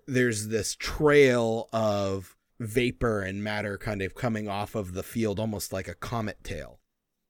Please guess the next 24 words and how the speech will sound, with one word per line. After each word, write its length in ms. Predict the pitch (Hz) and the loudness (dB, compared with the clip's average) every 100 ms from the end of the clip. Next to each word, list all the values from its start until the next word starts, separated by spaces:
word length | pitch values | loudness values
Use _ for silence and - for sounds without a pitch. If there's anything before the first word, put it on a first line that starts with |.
| - | -2
And 120 | 135 | 0
you 60 | 135 | 4
get 160 | 139 135 | 4 6
closer 300 | 165 151 160 | 6 6 4
and 80 | |
closer, 260 | 135 131 139 | 4 2 2
and 140 | 123 | 2
you 60 | 123 | 2
see 200 | - 214 | 2 4
that 240 | 156 131 | 4 2
these 220 | 120 147 123 | 4 2 6
rocks 420 | 131 131 131 - - | 6 6 2 -6 -2
are 280 | 117 107 90 | 0 0 -2
tightly 480 | - - 117 - 107 | -2 0 0 -4 -8
packed 560 | - 113 101 - - - | -4 -2 -2 -4 -10 -8
together, 640 | 110 90 92 87 82 82 - _ | -6 -2 -2 -2 -6 -8 -14 _
so 240 | - - 160 | -4 2 4
much 220 | 151 - | 2 2
so 220 | 156 135 | 4 4
that 320 | 123 113 - | 2 -2 -2
you're 140 | 120 135 | 0 2
not 280 | 143 147 | 2 0
sure 380 | - - 135 123 | -4 -2 0 0
how 720 | - 135 120 110 104 101 101 | -2 -2 0 2 0 0 -2